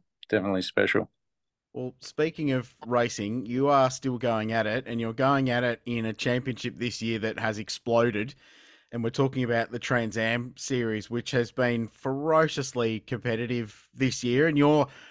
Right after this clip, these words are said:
Speaker 2: right in the thick of things up against guys like James Moffat, young Lockie Dalton, who's doing a, a super job. Tommy Hayman's been very consistent. How are you finding it? Um, a-, and, and what's your experience of the championship so far?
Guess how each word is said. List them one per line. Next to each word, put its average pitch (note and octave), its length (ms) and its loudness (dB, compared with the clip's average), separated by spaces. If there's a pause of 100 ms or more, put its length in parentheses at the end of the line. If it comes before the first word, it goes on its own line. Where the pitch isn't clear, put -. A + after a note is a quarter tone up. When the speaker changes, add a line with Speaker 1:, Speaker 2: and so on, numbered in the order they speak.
(140)
Speaker 2:
right D#3+ 340 6
in E3 100 0
the D3+ 80 0
thick D3+ 200 -4
of D#3 80 -4
things D3+ 300 2
up D3+ 120 2
against D3 320 -2
guys C3+ 320 2
like C3+ 220 0 (160)
James C3 420 0
Moffat, C3+ 380 -2
young C#3 220 2
Lockie C3+ 260 -2
Dalton, B2+ 520 0
who's B2+ 180 -2
doing C3 320 0
a, C3 160 -4
a A#2+ 80 -4
super C3+ 400 0
job. C3 420 4 (560)
Tommy C3 240 -2
Hayman's C3 520 2
been C3 180 0
very C3 240 0
consistent. C#3 600 -4
How E3 180 4
are F3 40 4
you F3 100 6
finding D3+ 440 2
it? C3+ 200 -2
Um, C3+ 560 0
a-, C3+ 200 -10
and, C3+ 300 0
and C3+ 160 -2
what's D3 200 -2
your C#3+ 80 2
experience C3+ 480 0
of A#2+ 60 -14
the B2+ 80 -8
championship B2 520 -6
so A#2 160 -4
far? A2+ 300 -4